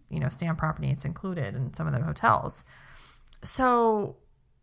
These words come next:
yeah, like, when you talk about negative P R and that you don't know who's running the <laughs> P R and all that stuff, I don't think it matters. Honestly, I don't. I really don't think. And I think they have, like I said, have such a big head right now,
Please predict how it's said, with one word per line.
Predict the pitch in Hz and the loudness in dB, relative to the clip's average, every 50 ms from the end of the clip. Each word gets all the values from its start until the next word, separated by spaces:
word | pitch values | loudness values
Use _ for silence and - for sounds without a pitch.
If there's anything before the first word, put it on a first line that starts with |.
| _ _ - | _ _ -8
yeah, | 220 214 240 277 285 262 220 208 | -8 -2 2 6 8 8 8 8
like, | 190 180 185 - | 6 4 0 -2
when | - 226 233 | -2 -2 -2
you | 247 233 | 0 0
talk | 254 269 262 | 2 2 4
about | 247 220 175 | 4 2 2
negative | 175 185 185 185 185 185 185 180 - | 4 2 2 2 2 2 0 -2 -2
P | - - 175 170 | -2 -2 2 4
R | 160 156 160 165 165 170 180 180 175 | 4 6 6 6 6 6 6 6 4
and | 170 165 | 2 2
that | 165 160 - - - | 0 -2 -2 -2 -2
you | 170 170 170 | 0 2 2
don't | 165 151 160 | 2 2 2
know | 165 | 2
who's | 160 165 165 165 151 - - | 2 4 4 2 0 0 -2
running | 175 160 156 170 190 | 0 0 2 2 4
the | 196 196 | 2 2
<laughs> | 190 - | 2 2
P | - 208 190 185 | 4 6 8 8
R | 190 175 175 180 180 | 8 8 8 6 6
and | 180 175 180 | 6 6 4
all | 180 | 4
that | 180 180 180 190 | 4 2 0 0
stuff, | - - 185 185 190 185 - - - - - - - - - - - - _ _ - | 0 2 2 2 2 -2 -6 -12 -16 -14 -14 -14 -14 -14 -16 -16 -18 -20 _ _ 4
I | - 226 | 4 6
don't | 254 254 233 | 6 4 4
think | 220 208 190 | 2 2 2
it | - - | 0 -2
matters. | - 147 151 151 143 165 160 - - - _ - _ _ _ _ _ _ _ - - - - | -2 -2 -2 -2 -4 -6 -6 -10 -14 -18 _ -20 _ _ _ _ _ _ _ -20 -6 2 4
Honestly, | 196 202 202 208 196 214 202 | 6 6 6 6 4 4 4
I | - 180 180 | 4 2 2
don't. | 175 180 165 165 170 170 - | 2 4 4 6 6 4 2
I | - 185 | 2 0
really | 196 196 202 202 196 | 2 2 2 2 2
don't | 202 196 175 - | 2 2 0 0
think. | 190 180 - | 0 0 2
And | 165 175 | 4 4
I | 190 190 | 4 4
think | - 233 226 208 214 | 2 0 0 0 0
they | 208 196 190 202 | 0 2 2 2
have, | 196 - 190 190 196 - | 4 2 2 0 0 0
like | - 180 180 | 0 2 2
I | 196 | 2
said, | - 208 190 175 175 | 2 2 0 0 0
have | 175 180 175 | -2 -2 -2
such | - 180 - | -4 -6 -6
a | 180 180 | -4 -2
big | 202 196 196 | -2 -2 0
head | 208 196 185 | 0 0 2
right | 180 170 143 135 | 2 2 2 2
now, | 131 156 160 156 156 180 | 0 0 0 0 -2 -2